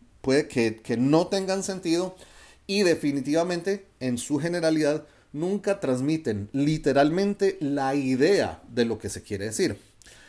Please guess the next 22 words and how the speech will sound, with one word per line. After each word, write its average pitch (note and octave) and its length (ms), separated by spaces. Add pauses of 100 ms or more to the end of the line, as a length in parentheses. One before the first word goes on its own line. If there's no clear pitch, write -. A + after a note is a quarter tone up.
(200)
Entonces, C#3 640
haciendo D#3 380
un G3 80
ejemplo F3+ 400
de C#3 60
una, D3+ 440
de C3 140
una C3 120
expresión A#2+ 640
en C#3 120
español, C#3+ 600 (320)
aquí G2 260
en E3+ 120
Colombia D#3 640 (340)
hablamos B2 420
acerca C3 380
de D3 160
echarle C#3+ 460
los A#2+ 180
perros A#2+ 380
a A2 100
alguien. F2 300